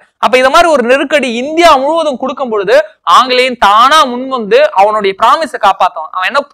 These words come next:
ப்ராமிஸ் பண்ணா, உங்களுக்கு தன்னாட்சியை வந்து நான் கொடுக்கறேன்னு சொன்னேன் இல்லையா, அந்த ப்ராமிஸை காப்பாத்துவான்னு சொல்லிட்டு காந்தியடிகள் உறுதியா வந்து நம்பினாரு. ஓகேங்களா? அப்ப அவர் சொல்றது எல்லாமே வந்து என்ன அப்படின்னா, அதுல முக்கியமான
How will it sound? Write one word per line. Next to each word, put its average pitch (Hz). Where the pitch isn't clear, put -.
ப்ராமிஸ் 247
பண்ணா, 220
உங்களுக்கு 233
தன்னாட்சியை 254
வந்து 220
நான் 220
கொடுக்கறேன்னு 233
சொன்னேன் 220
இல்லையா, 269
அந்த 175
ப்ராமிஸை 240
காப்பாத்துவான்னு 202
சொல்லிட்டு 165
காந்தியடிகள் 202
உறுதியா 285
வந்து 214
நம்பினாரு. 175
ஓகேங்களா? 208
அப்ப 185
அவர் 180
சொல்றது 233
எல்லாமே 233
வந்து 214
என்ன 202
அப்படின்னா, 180
அதுல 190
முக்கியமான 294